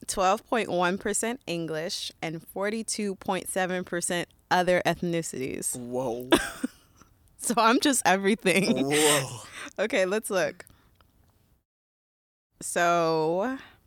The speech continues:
Speaker 1: forty-five point two percent Nigerian,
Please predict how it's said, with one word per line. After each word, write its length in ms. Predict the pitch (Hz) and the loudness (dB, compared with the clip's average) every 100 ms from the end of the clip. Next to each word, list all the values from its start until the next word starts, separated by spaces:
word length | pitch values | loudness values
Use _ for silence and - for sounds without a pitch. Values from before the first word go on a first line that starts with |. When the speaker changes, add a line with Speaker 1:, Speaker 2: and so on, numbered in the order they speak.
| _ _ - - _ | _ _ -20 -20 _
Speaker 1:
forty-five 1160 | - - - 196 196 254 - - 160 160 170 - | -20 -20 -4 0 2 0 -2 4 6 6 4 0
point 240 | 185 165 | -4 -4
two 180 | - 185 | -4 -6
percent 400 | - 233 208 196 | -4 -4 -2 -2
Nigerian, 1000 | 208 214 175 165 160 151 143 147 185 208 | -2 -4 -2 -2 -2 -2 -4 -4 -4 -8